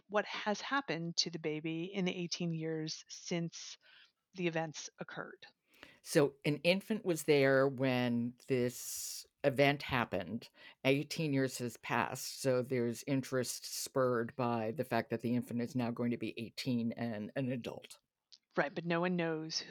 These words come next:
Speaker 1: who or where the infant is.
Speaker 2: Mm-hmm.
Speaker 1: And it's this true crime writer who says, "I'm gonna investigate." And she goes out and talks to what I would call unreliable witnesses. And you get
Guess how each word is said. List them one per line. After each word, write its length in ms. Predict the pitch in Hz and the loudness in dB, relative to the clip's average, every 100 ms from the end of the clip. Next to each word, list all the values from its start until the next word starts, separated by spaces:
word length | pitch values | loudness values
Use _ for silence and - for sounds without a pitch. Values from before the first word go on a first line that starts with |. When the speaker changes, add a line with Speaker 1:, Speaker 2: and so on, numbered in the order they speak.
| - | -4
Speaker 1:
who 320 | 233 220 226 | -2 -2 -2
or 120 | 185 | -4
where 580 | 170 165 156 156 156 165 - _ - | -2 -2 -2 -4 -6 -10 -12 _ -8
the 60 | |
infant 400 | - 147 147 147 | -6 -6 -4 2
is. 420 | 254 - - 175 | 4 4 -2 -6
Speaker 2:
Mm-hmm. 300 | 151 143 139 131 - - - - _ | -4 -4 -2 -4 -8 -20 -20 -20 _
Speaker 1:
And 160 | 170 165 | 0 0
it's 280 | 165 - - | -2 -4 -6
this 260 | 165 160 | -6 -4
true 240 | - - 175 | -2 -2 -2
crime 400 | - 165 156 160 | 0 0 0 -2
writer 320 | 151 151 151 | -2 -2 -6
who 60 | 156 | -8
says, 300 | - 147 - | -6 -6 -4
"I'm 160 | 185 185 | 0 2
gonna 140 | 170 | 2
investigate." 760 | 160 151 - - 135 - - - - - - _ - | 0 -4 -8 -10 -10 -12 -16 -18 -20 -20 -20 _ -2
And 460 | 165 156 165 165 - _ - | -2 -2 -4 -4 -6 _ 2
she 220 | - 214 | 4 6
goes 220 | 208 185 | 6 8
out 180 | 156 170 | 6 6
and 100 | 170 | 0
talks 380 | - 156 - - | -2 -4 -6 -8
to 520 | - - 180 185 185 - _ _ _ _ _ | -4 -2 -2 -4 -8 -12 _ _ _ _ _
what 140 | - | -6
I 80 | - | -2
would 120 | 359 | -2
call 460 | - 220 214 208 202 - - _ - | -2 -2 0 0 -2 -8 -20 _ 6
unreliable 760 | 196 208 202 180 160 175 220 | 8 8 6 4 4 4 2
witnesses. 720 | 220 240 247 - 277 294 294 - - - - _ _ | 2 0 -2 -2 -4 -4 -6 -12 -20 -18 -20 _ _
And 120 | 190 196 | 2 2
you 100 | 196 | 4
get 220 | 208 | 4